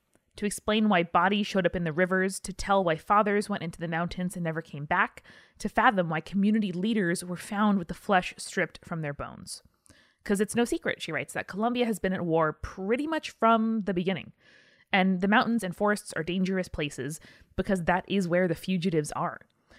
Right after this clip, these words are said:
But you can't say it was them because some of them could be listening. Perhaps it's just easier to tell yourself that these cuts were made by a creature's talon instead of a chainsaw.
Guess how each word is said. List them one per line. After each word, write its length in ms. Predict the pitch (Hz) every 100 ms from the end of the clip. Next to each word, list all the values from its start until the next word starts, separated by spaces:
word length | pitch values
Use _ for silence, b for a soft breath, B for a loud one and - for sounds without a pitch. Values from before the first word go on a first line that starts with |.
| b b
But 180 | 196 -
you 60 | 196
can't 260 | 277 254
say 240 | - 240 220
it 200 | - 160
was 160 | 160
them 540 | 160 175 208 131 170 208
because 480 | 180 - 165 156 -
some 160 | 160 175
of 60 |
them 160 | 170 170
could 300 | - 165 156
be 200 | 160 160
listening. 440 | 151 196 185 - - b b b b
Perhaps 260 | - 208 240
it's 100 | 233
just 160 | 226 -
easier 280 | 302 185
to 80 | 143
tell 180 | - 180
yourself 360 | 175 175 180 175
that 180 | 170
these 180 | - 185
cuts 360 | - 214 214 -
were 80 | 190
made 220 | 185 180
by 80 | 170
a 100 | 165
creature's 460 | - 214 196 185
talon 500 | - - 214 233 220
instead 280 | 190 - 190
of 60 | 170
a 20 |
chainsaw. 600 | - - 214 196 - -